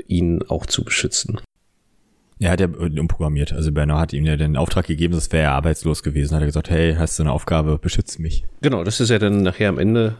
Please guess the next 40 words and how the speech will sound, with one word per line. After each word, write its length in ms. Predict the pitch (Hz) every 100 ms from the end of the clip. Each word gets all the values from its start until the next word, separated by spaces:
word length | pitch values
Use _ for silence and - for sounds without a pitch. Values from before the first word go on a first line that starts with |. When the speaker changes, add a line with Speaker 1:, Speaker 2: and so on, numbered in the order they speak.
| -
Speaker 1:
ähm, 440 | 90 90 92 90 - - - -
wo 160 | - 95
Stubbs 340 | - 104 -
ja 60 | 78
eigentlich, 540 | 95 98 95 85 - 87
äh, 280 | 82 82 85 _ _ -
jetzt 140 | -
ist, 160 | 98 -
greifen 300 | 85 87 98
wir 100 | 87
schon 300 | - 90 87
sozusagen 360 | 92 - 90
das 120 | 85 85
Ende 260 | 107 110
dieser 240 | 95 95 95
Linie 340 | 101 104 95
vor, 260 | - 98 - - - - - - -
äh, 360 | 90 87 87 50 - - - -
wo 340 | 92 90 87 - -
Bernard 380 | 87 87 95
ja 60 | 90
eigentlich 240 | 90 92
die 100 | 92
Insel 200 | 95 92
verlässt 280 | 92 107 -
und 80 | 98
Stubbs 260 | - 98 -
sagt, 260 | 95 90
okay, 360 | 117 117 117 101
ich 300 | 76 - - - -
hab 140 | 101
dann 120 | 98
hier 180 | 95 95
mit 160 | 95 92
meiner 200 | 90 82
Aufgabe 380 | - - 85 92
hier 200 | 101 90
wieder 160 | 85
erfüllt 440 | 85 - 123 123 -
und 240 | -